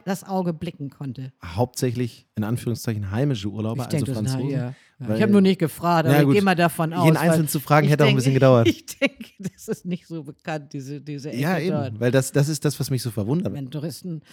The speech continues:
Speaker 1: aus Außenland, <clears throat> die haben dann, sind natürlich auch vielleicht mit Mietwagen unterwegs, aber ich hab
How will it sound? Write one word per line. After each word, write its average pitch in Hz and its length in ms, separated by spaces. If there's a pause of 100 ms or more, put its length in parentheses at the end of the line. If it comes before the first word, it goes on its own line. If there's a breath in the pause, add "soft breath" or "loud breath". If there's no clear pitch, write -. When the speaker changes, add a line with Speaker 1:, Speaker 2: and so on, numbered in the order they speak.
(200 loud breath)
Speaker 1:
aus 147 200
Außenland, 160 520
<clears throat> 196 220
die 147 80
haben 135 100
dann, 127 120
sind 135 140
natürlich 131 320 (460)
auch 143 160
vielleicht 113 320
mit 123 100
Mietwagen 131 480
unterwegs, 120 460
aber 131 100
ich 127 140
hab 110 80